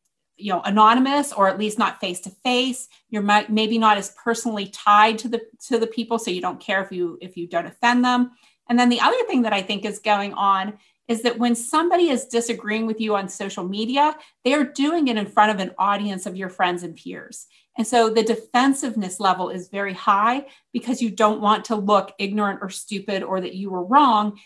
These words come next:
in front of a large audience of your friends and peers. And so that context makes discourse on social media really difficult.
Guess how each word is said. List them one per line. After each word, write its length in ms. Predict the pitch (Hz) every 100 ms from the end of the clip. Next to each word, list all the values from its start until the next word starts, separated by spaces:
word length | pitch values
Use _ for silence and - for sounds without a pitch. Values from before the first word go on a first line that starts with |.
| _ -
in 100 | 214
front 280 | - 226
of 120 | 220 202
a 180 | 190 185
large 380 | 240 285 233 -
audience 500 | 214 240 233 185 175
of 100 | 190
your 140 | 180 247
friends 320 | - 185 180
and 140 | 185
peers. 460 | - 214 170 233 - _ _ _
And 120 | 220 208
so 420 | 240 226 220 214
that 280 | 233 226 -
context 760 | - 339 427 403 233 196 202
makes 320 | 220 214 208 -
discourse 460 | 240 233 240 226
on 120 | 220
social 260 | 208 202 214
media 380 | 208 202 202 196
really 320 | 240 269 277
difficult. 720 | 208 196 202 254 - 311 311